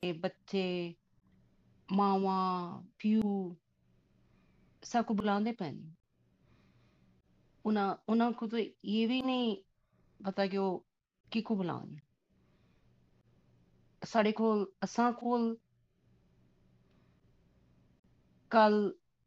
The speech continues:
ਦੇ ਬਾਰੇ ਵਿੱਚ ਅਸਾਂ ਸੋਚ ਸਕਦੇ ਹਾਂ। ਉਹ ਤੇ ਕੱਲ੍ਹ ਦੇ ਆਉਣ ਵਾਲੇ ਦਿਹਾੜੇ ਬਾਰੇ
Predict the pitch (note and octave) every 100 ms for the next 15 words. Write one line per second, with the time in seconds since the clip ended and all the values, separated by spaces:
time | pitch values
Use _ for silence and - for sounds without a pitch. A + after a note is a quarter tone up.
0 | _ _ G3 F#3+ G3 G3+ G3+ F#3+ F#3+ -
1 | - _ _ _ - G3 G#3+ F#3 G#3 G#3
2 | - F#3+ E3+ D#3+ D3+ - - - - -
3 | - - _ _ - A3+ A3+ A3 G3+ -
4 | _ _ _ _ _ _ _ _ _ _
5 | _ _ _ _ _ _ _ - - _
6 | _ _ - G#3+ G3+ F#3 _ _ _ _
7 | - _ - G#3 E3+ F#3+ G3+ G3+ G3 F3+
8 | F3+ F#3 F#3+ F#3 F3+ F3+ F3